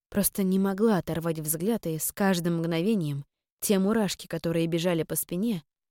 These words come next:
становились лишь сильнее и острее. Уже теперь они причиняли явную боль,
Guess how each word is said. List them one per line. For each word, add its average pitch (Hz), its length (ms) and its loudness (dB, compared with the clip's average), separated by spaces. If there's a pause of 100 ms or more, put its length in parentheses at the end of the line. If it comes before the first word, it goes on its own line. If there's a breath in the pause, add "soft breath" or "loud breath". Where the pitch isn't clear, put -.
(140)
становились 185 680 0
лишь 175 200 -2
сильнее 185 520 0
и 175 160 -4
острее. 170 580 -6 (1080)
Уже 190 240 2
теперь 220 320 2
они 185 180 0
причиняли 196 580 0
явную 196 440 2
боль, 147 260 -6